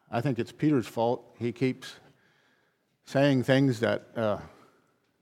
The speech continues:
kind of, uh, need further attention and assessment and probing a little deeper and understanding it and, of course, applying it.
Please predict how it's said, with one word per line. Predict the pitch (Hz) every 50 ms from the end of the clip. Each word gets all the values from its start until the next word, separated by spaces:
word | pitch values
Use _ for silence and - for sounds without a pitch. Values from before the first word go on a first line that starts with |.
| _ _
kind | - 123 113 110 113
of, | 110 101 - - - - -
uh, | - 107 104 101 98 87 95 92 98 131
need | 127 127 139 139 131 120 104 - - _ _ _ _ _ _ _ _ _ _ _ _ _ _ _ _
further | - - 147 139 135 127 123
attention | 113 - - 151 151 139 - 156 156 147 139 127
and | 110 110 107 104 104 98 95 92 95 - - - _ _ _ _ _ _ _ _ _ _ _ - 107
assessment | 104 - - 147 139 135 - - 147 147 143 143 120 -
and | 110 110 110 104 104 104 104 101 104 104 104 101 98 - -
probing | - 151 160 160 143 151 147 143 139
a | 135
little | 135 147 147 135
deeper | 117 117 147 160 151 156 170 165 160 156 147 131
and | 123 123 120 117 113 107 101 98 101 113 151 - _ _ _ _ _ -
understanding | 135 147 147 139 - - - 151 151 151 156 156 156 165
it | 175 175 175 - -
and, | 123 123 120 117 120 117 113 104 107 113 - -
of | 117 117 107 - -
course, | - 135 123 120 - - - -
applying | 117 107 - - 123 117 110 104 98
it. | 90 -